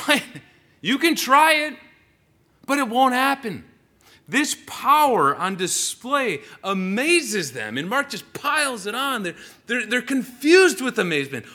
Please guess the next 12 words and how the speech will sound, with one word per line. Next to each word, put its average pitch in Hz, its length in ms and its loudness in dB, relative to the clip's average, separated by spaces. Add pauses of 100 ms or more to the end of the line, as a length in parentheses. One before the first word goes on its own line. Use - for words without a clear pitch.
(200)
What 339 400 0
just 277 280 -4
happened? 302 580 -2 (720)
Who 381 220 8
is 370 220 4
this 381 220 0
man? 240 380 -6 (1080)
Now, 190 160 2
if 175 180 -4
you 294 200 0
saw 240 360 -4
that, 135 220 -6